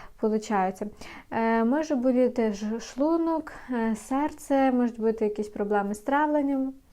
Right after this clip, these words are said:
Ну, просто такий день, е, варто в цей день не їсти важку їжу, максимально легку. Фрукти, овочі або взагалі краще на воді попуститися. Е, що не можна цей день також робити, це якась рутинна діяльність, яка вже вас всіх дістала,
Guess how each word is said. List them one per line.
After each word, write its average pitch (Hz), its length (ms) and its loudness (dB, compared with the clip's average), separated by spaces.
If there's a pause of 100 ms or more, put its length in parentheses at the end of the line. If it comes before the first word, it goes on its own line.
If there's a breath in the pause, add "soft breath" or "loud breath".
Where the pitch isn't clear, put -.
(420 loud breath)
Ну, - 80 0
просто 294 360 4
такий 226 320 0
день, 240 360 2
е, 208 300 0 (100)
варто 233 360 0
в 220 60 -8
цей 226 160 -4
день 233 240 0 (180)
не 226 100 2
їсти 233 360 -2
важку 214 360 -2
їжу, 208 420 2
максимально 226 840 0
легку. 226 520 -2 (500 loud breath)
Фрукти, 269 600 4
овочі 254 600 2
або 214 220 0
взагалі 220 380 2
краще 220 440 -2
на 208 100 -2
воді 196 240 -2
попуститися. 208 760 -8 (540 loud breath)
Е, 226 320 2
що 262 280 0
не 254 100 2
можна 240 340 2
цей 226 160 -4
день 214 160 0
також 214 300 -6
робити, 302 300 0
це - 120 -4
якась 240 260 -6
рутинна 302 560 -2
діяльність, 277 600 2
яка 220 200 0
вже 214 160 0
вас 208 200 0
всіх - 240 -2
дістала, 262 840 -2